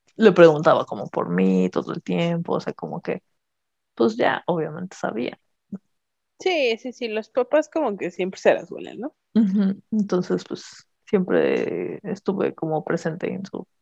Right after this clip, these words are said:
Speaker 1: en su, en su vida, y así cuando le hablaba a Jen, a, a Jen, pues, le preguntaba por mí, que cómo estaba, y así.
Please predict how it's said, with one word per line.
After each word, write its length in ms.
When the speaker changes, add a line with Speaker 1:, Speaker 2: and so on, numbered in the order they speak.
Speaker 1:
en 200
su, 380
en 100
su 120
vida, 320
y 100
así 240
cuando 360
le 140
hablaba 320
a 40
Jen, 240
a, 220
a 220
Jen, 300
pues, 180
le 100
preguntaba 540
por 180
mí, 440
que 140
cómo 200
estaba, 460
y 120
así. 160